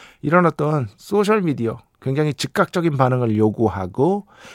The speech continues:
모든 맥락이 생략되어 버릴 수밖에 없고, 이런 소셜미디어에 비해서 라디오는 거기에 대한 어떤 해독제 역할을 분명히 해줄 수 있는 것이다,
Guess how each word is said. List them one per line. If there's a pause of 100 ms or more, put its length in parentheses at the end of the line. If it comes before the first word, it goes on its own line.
모든
맥락이
생략되어 (160)
버릴
수밖에
없고, (440)
이런
소셜미디어에
비해서 (420)
라디오는
거기에
대한
어떤 (320)
해독제
역할을
분명히
해줄
수
있는
것이다,